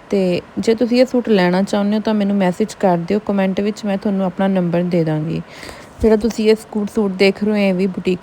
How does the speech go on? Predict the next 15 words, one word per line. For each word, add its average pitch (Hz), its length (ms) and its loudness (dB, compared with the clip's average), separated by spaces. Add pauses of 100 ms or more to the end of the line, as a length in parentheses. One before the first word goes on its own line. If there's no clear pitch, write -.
ਪੀਸ 185 300 -4
ਸੂਟ 175 240 -4
ਆ। 190 120 -2
ਉਹ 214 80 2
ਤੋਂ 233 200 0
ਅੱਗੇ 196 240 2
ਆਪਣੇ 202 280 2
ਕੋਲੇ 196 320 -2 (800)
ਕੁਝ 220 160 -4
ਕੁ - 140 -4
ਸੂਟ 233 220 -2
ਫਲਾਵਰ 196 420 0
ਵਰਕ 190 320 -2
ਵਾਲੇ 185 220 0
ਨੇ। 202 140 -4